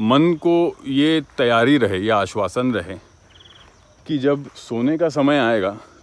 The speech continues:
तो हमारे पास एक, अ, फेमिलियर, क्या कहते हैं, अ, फेमिलियर फीलिंग होगा, उस, वही पिलो होगा जो पिछले ट्रैवलिंग में भी यूज़ किया गया है।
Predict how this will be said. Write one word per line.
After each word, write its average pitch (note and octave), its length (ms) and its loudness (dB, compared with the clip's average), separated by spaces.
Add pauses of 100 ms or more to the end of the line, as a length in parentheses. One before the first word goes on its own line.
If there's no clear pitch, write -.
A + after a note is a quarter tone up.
(120)
तो B2+ 100 0
हमारे A2 320 -2
पास B2 340 0
एक, C3 200 -2 (540)
अ, F2+ 120 -6
फेमिलियर, C3+ 640 2 (920)
क्या F2+ 120 -4
कहते E2+ 340 -8
हैं, D#2 280 -10
अ, E2+ 260 -6
फेमिलियर C#3+ 640 2
फीलिंग B2+ 560 0
होगा, D#2 300 -6 (400)
उस, A#2 120 -8
वही C3+ 320 -2
पिलो A#2 280 -2
होगा F#2 300 -4 (460)
जो G2+ 220 -4
पिछले A#2 380 -2
ट्रैवलिंग G#2+ 420 2
में G#2 100 0
भी G2 120 -4
यूज़ F#2+ 240 -4
किया F2 220 -2
गया E2 180 -4
है। E2 140 -12